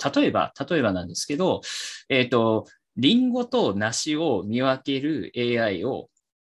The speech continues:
まあ、なんか学習しましたと。で、それを実世界に持ってきました。で、実世界でも、だからリンゴか梨かは見分けられるんですよ、みたいな話をしてるんですけど、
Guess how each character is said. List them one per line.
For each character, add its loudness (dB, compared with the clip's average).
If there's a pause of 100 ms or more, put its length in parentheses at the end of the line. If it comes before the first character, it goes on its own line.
ま 0
あ、 0
な 2
ん -4
か -8
学 -6
習 -2
し -2
ま -2
し -4
た -8
と。 -20 (640)
で、 0
そ 0
れ 0
を 2
実 2
世 -4
界 2
に -2
持 -2
っ -10
て -4
き -6
ま 0
し -4
た。 -14 (720)
で、 2
実 4
世 -4
界 4
で 6
も、 2 (260)
だ 0
か 0
ら 4
リ 4
ン 0
ゴ 0
か 0
梨 -2
か 4
は 0
見 -2
分 -2
け -4
ら -2
れ -2
る -6
ん -6
で -8
す -8
よ、 -6
み -8
た -2
い 0
な 0
話 0
を -2
し -2
て -2
る 0
ん -2
で -6
す -8
け -6
ど、 -4